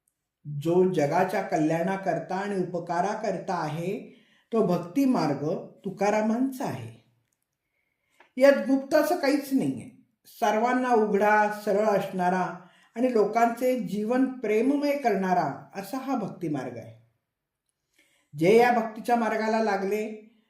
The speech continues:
त्या सर्वांना भक्तीचा महिमा कळतो. भेद त्यागून, अमंगल टाळून सगळीकडे प्रेमसुख वाढावे, हा त्याचा उद्देश असतो. "अभेदुनी भेद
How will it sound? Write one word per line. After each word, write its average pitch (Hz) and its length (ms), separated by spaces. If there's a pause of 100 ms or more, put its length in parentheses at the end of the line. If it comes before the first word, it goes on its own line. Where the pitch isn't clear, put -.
(160)
त्या 190 120
सर्वांना 208 960
भक्तीचा 220 520
महिमा 170 320
कळतो. 139 600 (1120)
भेद 233 380
त्यागून, 196 800 (140)
अमंगल 269 540
टाळून 190 500
सगळीकडे 233 800
प्रेमसुख 196 720
वाढावे, 165 800 (220)
हा 233 60
त्याचा 202 280
उद्देश 143 420
असतो. - 320 (1400)
"अभेदुनी 202 840
भेद 190 340